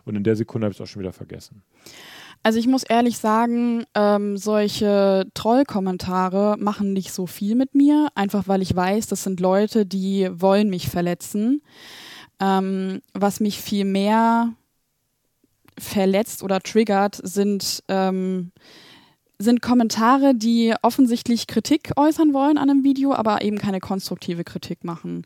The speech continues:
Speaker 1: Okay.
Speaker 2: Ähm, und dann, ich, ich weiß nicht, irgendwie persönlich werden.
Speaker 1: Mhm.
Speaker 2: Das hat dann, das geht auch so in die Richtung Hate Speech, aber das ist, ich hab das Gefühl, meistens ist es den Leuten gar nicht so bewusst,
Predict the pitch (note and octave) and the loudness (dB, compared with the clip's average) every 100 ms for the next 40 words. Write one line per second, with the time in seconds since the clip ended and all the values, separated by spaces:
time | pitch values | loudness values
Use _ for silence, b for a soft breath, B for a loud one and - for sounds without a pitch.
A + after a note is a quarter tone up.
0 | - G2+ G2 G2+ B _ F#3 F#3 F#3 F#3 | -8 -8 -8 -12 B _ -2 0 0 -4
1 | - F#3+ F3+ - - _ - - _ _ | -4 -4 -6 -10 -16 _ -20 -20 _ _
2 | _ - - F#3 F#3 F#3 F3 - - - | _ -20 -10 -6 -4 -6 -6 -8 -10 -12
3 | - _ F#3+ - F3+ F3+ - F3 F#3 F#3 | -14 _ -10 -6 -6 -6 -8 -6 -6 -4
4 | - F#3+ F#3 F#3+ E3+ - D3+ D#3 D#3+ - | -4 -2 -2 -2 -6 -6 -6 -6 -8 -14
5 | B - G2+ G2+ _ _ G3+ G3 A3 G#3+ | B -10 -8 -10 _ _ -2 0 0 -2
6 | - G3+ G3+ G3+ G3+ G3+ b b b G3+ | 0 0 0 -2 -4 -6 b b b -4
7 | - A3 G3+ A#3 B3+ A#3 G#3+ - G#3 G#3 | -2 2 2 4 4 2 0 -2 -2 -2
8 | G#3 _ - - F#3+ G3 A3 - - B3 | -6 _ -20 -10 -2 0 0 -6 -2 2
9 | A#3+ A#3+ - - F#3+ F#3 F#3+ F#3+ F#3 B | 2 0 -6 -2 0 4 4 4 2 B
10 | B B B B _ - G#3+ - - A#3 | B B B B _ -2 0 0 -4 -2
11 | - - - - _ _ _ _ _ _ | -2 -6 -8 -14 _ _ _ _ _ _
12 | G#3 A#3+ A#3 A#3+ A3 - A#3 G#3+ A3+ A#3 | -2 0 0 -2 -4 0 2 2 2 0
13 | G3+ - G#3+ G3+ G3+ G#3 G#3+ G3 G3 G3+ | -2 -2 -2 0 0 0 0 0 0 -2
14 | - F#3+ F3 G3 - - | -4 -4 0 0 -2 -10